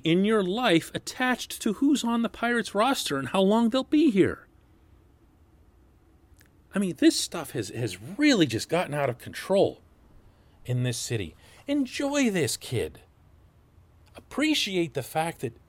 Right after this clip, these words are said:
there's going to be six full years of watching him play,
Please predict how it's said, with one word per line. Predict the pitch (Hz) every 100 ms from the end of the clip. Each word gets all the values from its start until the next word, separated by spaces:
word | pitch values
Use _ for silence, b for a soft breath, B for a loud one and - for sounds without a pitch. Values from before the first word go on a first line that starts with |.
| - -
there's | 240 233
going | 214 208
to | 175
be | 143
six | 120 - - 277 285 - - _ _ _ - -
full | - 269 269 262 254 - b
years | 127 139 226 240 185 113 95
of | 107 104
watching | 113 139 156 151 113
him | 104 92
play, | - 113 139 196 240